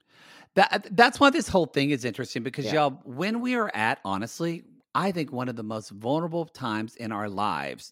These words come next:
Speaker 1: not the most, but one of the most, is when we're meeting someone on a first date
Speaker 2: Mm-hmm.
Speaker 1: and getting to know them for the first, because to have a true connection, you have to have that vulnerability, and that's,
Speaker 2: And
Speaker 1: that's scary.
Speaker 2: and it's weird, like,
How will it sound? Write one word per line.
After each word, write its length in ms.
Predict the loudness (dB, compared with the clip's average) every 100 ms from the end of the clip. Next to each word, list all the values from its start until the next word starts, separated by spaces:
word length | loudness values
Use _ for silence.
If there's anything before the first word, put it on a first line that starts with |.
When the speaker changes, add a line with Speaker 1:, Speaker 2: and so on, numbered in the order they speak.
| -14 -2
Speaker 1:
not 300 | 0 0 -2
the 240 | -2 -2
most, 360 | -4 -6 -8 -8
but 120 | -6
one 260 | -2 0
of 80 | 0
the 120 | -4
most, 220 | -4 -6 -10 -20 -20 _
is 260 | 0 2 2
when 280 | -4 -4 -4
we're 180 | -6 -4
meeting 400 | -2 -2 -2 -6
someone 460 | -6 -6 -4 -4
on 120 | -4 -6
a 80 |
first 460 | -6 -4 -4 -6 -4
date 280 | 0 0 0
Speaker 2:
Mm-hmm. 200 | -2 -2
Speaker 1:
and 140 | -2
getting 200 | 0 -2
to 100 | -2
know 260 | -2 0 0
them 200 | 0 -4
for 160 | -4 -4
the 200 | -4 -6 -4
first, 240 | -4 -4 -12 -20 -8
because 680 | -6 4 6 8 4 -4 -16 _ _ _ _ _ _ 0
to 120 | 4
have 260 | 6 4
a 40 | 4
true 180 | 0 -2
connection, 480 | 2 2 2 0 -2
you 100 | 0
have 180 | -2 -2
to 80 |
have 80 | -2
that 120 | -2 -2
vulnerability, 680 | -4 -4 -2 -2 -4 -8
and 100 | -6
that's, 200 | -6 -4 0
Speaker 2:
And 180 | 0
Speaker 1:
that's 220 | 0 -6 -8
scary. 460 | -4 -2 -4 -8 _
Speaker 2:
and 120 | 0 0
it's 160 | -2
weird, 560 | -4 -2 0 0 0 0
like, 300 | 0 -2